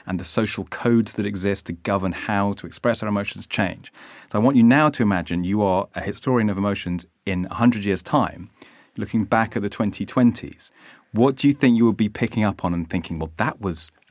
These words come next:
odd," you know, or "That was very characteristic of the time"? You know, will you say it was a weirdly over-emotional time, or they were strangely obsessed with, um,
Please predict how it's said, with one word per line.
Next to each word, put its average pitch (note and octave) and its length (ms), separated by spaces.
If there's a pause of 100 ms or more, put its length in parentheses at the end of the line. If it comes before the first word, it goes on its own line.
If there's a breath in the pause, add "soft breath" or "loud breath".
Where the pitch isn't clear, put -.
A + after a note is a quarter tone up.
(120)
odd," E3 300 (240 loud breath)
you G2+ 80
know, F2 100
or F#2 80
"That A2 160
was B2 100
very G#2+ 200
characteristic G#2 680
of F#2 140
the - 60
time"? E2+ 320
You F2+ 60
know, F#2+ 40
will A2 180
you A2 100
say G2+ 360 (220 loud breath)
it A2 60
was G2+ 140
a F#2+ 60
weirdly G2 480
over-emotional F#2+ 640
time, G#2 320 (240 loud breath)
or F2 80
they F#2 100
were F2 140
strangely F#2+ 580
obsessed - 540
with, F2+ 260 (280 loud breath)
um, E2 560